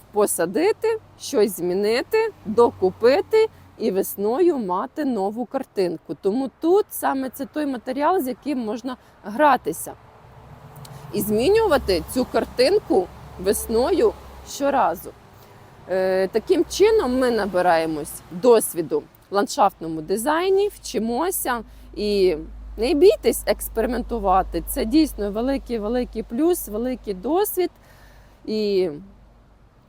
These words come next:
Це класно. Тому я вам бажаю гарних посадок, гарних експериментів. І обдумуйте свої посадки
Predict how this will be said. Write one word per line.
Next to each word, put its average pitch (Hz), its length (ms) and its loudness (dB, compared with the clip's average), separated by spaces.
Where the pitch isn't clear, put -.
Це 440 200 -4
класно. 381 460 -2
Тому 311 260 2
я 415 120 4
вам 294 180 0
бажаю 285 540 0
гарних 247 500 0
посадок, 294 640 0
гарних 220 480 2
експериментів. 262 1000 -4
І 381 300 6
обдумуйте 233 720 4
свої 185 340 0
посадки 202 800 -2